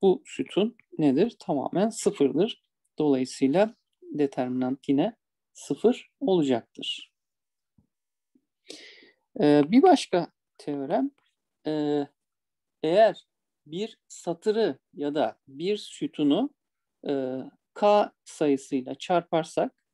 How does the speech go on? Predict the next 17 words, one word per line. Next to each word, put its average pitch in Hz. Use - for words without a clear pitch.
yani 135
o 139
satırdaki 135
tüm 170
elemanları 127
K 151
ile 139
çarparsak. -
O 175
zaman 185
aslında 190
determinant 190
da 262
K 180
ile 190
çarpılmış 165
oluyor. 135